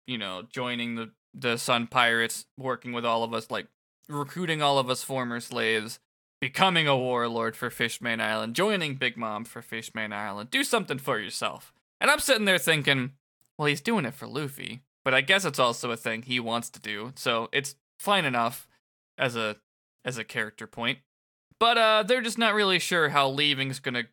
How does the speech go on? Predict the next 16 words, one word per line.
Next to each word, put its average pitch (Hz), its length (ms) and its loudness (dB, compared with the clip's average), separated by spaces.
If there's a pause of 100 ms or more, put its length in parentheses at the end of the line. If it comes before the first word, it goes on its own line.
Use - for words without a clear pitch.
(180)
go 127 400 2
because 117 440 -2
of, 107 280 -10 (260)
you 127 100 -4
know, 104 280 -6 (480)
how 147 160 0
Big 160 280 0
Mom 151 440 2
is. - 380 -12 (320)
People 165 220 2
don't 196 160 4
usually 185 400 4
leave 170 320 2
her 131 180 -2
crew 104 320 -10
alive. 80 460 -14